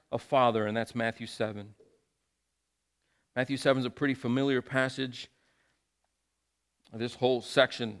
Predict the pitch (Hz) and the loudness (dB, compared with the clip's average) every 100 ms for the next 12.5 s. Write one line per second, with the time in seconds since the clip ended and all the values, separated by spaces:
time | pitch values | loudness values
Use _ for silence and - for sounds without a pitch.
0 | - 110 104 104 - - - - 104 107 | -6 -4 -4 -6 -14 -18 -20 -8 -8 -8
1 | 113 _ _ - 120 123 - _ 120 156 | -12 _ _ 2 2 2 -6 _ 2 2
2 | 165 151 160 156 _ _ _ _ _ _ | 2 -4 -4 -10 _ _ _ _ _ _
3 | - 120 120 113 110 135 127 113 104 117 | -4 -2 0 0 0 0 0 -4 -2 0
4 | 120 - - 135 139 135 107 - 127 107 | 0 -2 -2 2 4 2 -2 -4 -4 -4
5 | 98 - 143 147 - 147 147 - _ _ | -10 -2 0 0 -2 -2 -2 -10 _ _
6 | _ _ _ _ 135 143 139 135 131 117 | _ _ _ _ 0 2 4 2 2 -2
7 | - 135 139 - 113 123 120 113 127 127 | 2 2 2 -8 -2 -2 0 4 4 4
8 | - 127 127 120 131 127 131 120 120 107 | 2 2 2 -2 0 0 2 2 0 2
9 | 120 127 127 120 - - 110 104 110 - | 2 2 0 -10 -16 -20 -20 -8 -6 -6
10 | - - 131 - _ _ _ - - 117 | -14 -18 -20 -20 _ _ _ -16 -10 -6
11 | 120 - 117 110 - 113 - 113 _ - | -6 -2 -2 -2 -4 -4 -4 -8 _ -20
12 | - 110 110 113 123 | -4 -4 -2 -4 -6